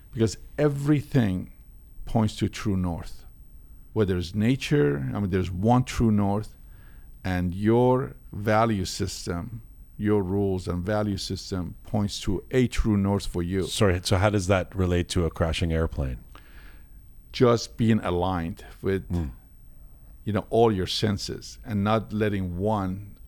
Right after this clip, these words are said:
Speaker 1: overtake the
Speaker 2: Ah.
Speaker 1: other one, not letting fear take over you.
Speaker 2: Mm.
Speaker 1: I mean, we, some of us have the qualification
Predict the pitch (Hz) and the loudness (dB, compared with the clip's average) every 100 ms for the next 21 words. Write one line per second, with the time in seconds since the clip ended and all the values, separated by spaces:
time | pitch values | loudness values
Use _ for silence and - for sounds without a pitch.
0 | - 113 95 92 - 101 - 90 90 92 | -6 -2 0 -2 -2 -4 0 0 0 -2
1 | 78 87 113 113 110 101 107 - - - | -4 -4 -2 0 0 -2 -4 -6 -12 -2
2 | 143 120 82 - 110 95 - 101 98 87 | 2 4 2 0 0 0 0 2 2 2
3 | 80 82 87 95 85 - - - - - | 0 -4 -6 -8 -12 -14 -18 -20 -20 -20
4 | - - - - 101 104 101 110 - 131 | -20 -20 -16 -2 2 2 2 0 2 4
5 | 135 98 98 - 107 113 107 - - 104 | 4 4 0 0 0 0 -2 -6 0 2
6 | 98 98 - 107 - 135 170 - 98 90 | 4 2 -2 -4 2 4 4 2 -2 0
7 | 87 | -2